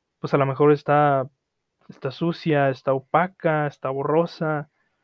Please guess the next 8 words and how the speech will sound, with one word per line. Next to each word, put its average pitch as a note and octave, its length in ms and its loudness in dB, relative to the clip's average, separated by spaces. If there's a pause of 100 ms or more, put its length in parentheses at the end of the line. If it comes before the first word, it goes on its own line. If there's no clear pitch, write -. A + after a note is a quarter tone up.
(960)
y D3+ 200 -2
eso D3+ 200 -2
es D#3+ 80 -8
lo E3+ 180 -2
que C#3+ 120 -4
te - 160 -4
hace C#3 260 -4
ser. F#3 380 -2